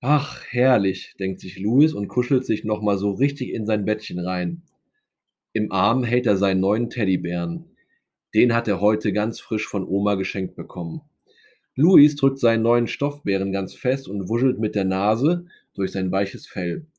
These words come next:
Dann lässt er wieder locker und streicht mit seiner Wange über sein Kopfkissen. Dabei atmet er tief ein. Es duftet herrlich nach frisch gewaschener Wäsche. „Mm“, denkt sich Luis beim Ausatmen. „Wenn das nicht zum Träumen einlädt.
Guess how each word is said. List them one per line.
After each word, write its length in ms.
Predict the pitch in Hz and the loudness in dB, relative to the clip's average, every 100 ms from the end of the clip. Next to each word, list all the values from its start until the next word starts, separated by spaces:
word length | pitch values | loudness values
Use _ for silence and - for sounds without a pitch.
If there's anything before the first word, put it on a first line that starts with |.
| _ _ _ - | _ _ _ 0
Dann 120 | 117 | 4
lässt 240 | 135 135 | 4 2
er 80 | 117 | 0
wieder 180 | 107 101 | 2 4
locker 380 | 104 - 147 113 | 2 0 0 0
und 100 | 95 | -2
streicht 400 | - 113 117 117 | -6 -2 -2 -2
mit 140 | 95 | -6
seiner 260 | 98 95 92 | -4 -4 -2
Wange 240 | 95 113 | -2 0
über 220 | 104 104 | 0 0
sein 160 | 101 95 | 0 -2
Kopfkissen. 800 | - 104 - - 85 82 80 - _ _ _ _ _ | -4 -8 -8 -16 -14 -12 -14 -16 _ _ _ _ _
Dabei 380 | 92 101 101 95 | 0 4 4 4
atmet 320 | 104 101 92 | 2 0 -6
er 100 | 90 | -6
tief 460 | - 110 107 - - | -6 -4 -4 -6 -8
ein. 400 | 90 85 78 - _ _ _ _ _ _ _ _ _ _ _ _ - | -6 -6 -8 -16 _ _ _ _ _ _ _ _ _ _ _ _ -8
Es 240 | 120 - | -6 2
duftet 420 | 135 135 107 - | 0 2 -4 -4
herrlich 540 | 117 151 151 98 175 101 | 0 4 6 4 -2 -4
nach 160 | 98 | -8
frisch 300 | - 147 143 | -4 -4 -2
gewaschener 520 | 117 107 113 - 110 | -2 -2 -2 -2 0
Wäsche. 440 | 104 95 95 82 - _ _ | 0 0 -4 -8 -12 _ _
„Mm“, 1040 | - 107 135 151 147 131 117 107 101 95 90 | -8 0 4 6 6 6 4 2 0 0 0
denkt 200 | 92 87 | -2 -6
sich 180 | 90 95 | -8 -6
Luis 180 | 92 | -6
beim 160 | 95 90 | -6 -8
Ausatmen. 760 | 82 92 - 87 - 85 82 - - - _ _ _ _ _ _ - _ - | -6 -6 -6 -12 -12 -12 -12 -14 -20 -20 _ _ _ _ _ _ -20 _ -8
„Wenn 160 | 92 | -2
das 280 | 101 127 - | 2 0 0
nicht 160 | 113 - | -4 -6
zum 120 | 87 | -14
Träumen 440 | - 95 104 98 | -6 0 0 0
einlädt. 580 | 95 95 95 95 92 | -2 -2 0 -2 -4